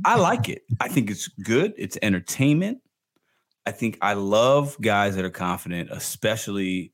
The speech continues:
in basketball. I think it, when you're playing that kind of game, and this kid is, he's basically, you know, he's taller than me by a couple inches, but, uh, he, he's a small dude. Like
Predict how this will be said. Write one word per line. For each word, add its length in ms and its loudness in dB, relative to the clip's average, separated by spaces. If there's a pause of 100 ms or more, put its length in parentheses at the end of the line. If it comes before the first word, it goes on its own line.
(120)
in 340 -6
basketball. 800 -4
I 120 -6
think 280 -8
it, 120 -4 (540)
when 120 -4
you're 100 -2
playing 300 0
that 160 -2
kind 160 -4
of 80 -4
game, 260 2
and 80 2
this 140 -2
kid 320 2
is, 280 -2 (580)
he's 260 4
basically, 640 0
you 120 4
know, 60 2
he's 220 -2
taller 420 2
than 120 0
me 300 -4 (440)
by 140 2
a 20 -10
couple 320 -2
inches, 300 -2
but, 200 -2 (480)
uh, 80 -2
he, 320 0
he's 260 4
a 40 2
small 320 4
dude. 400 0
Like 140 0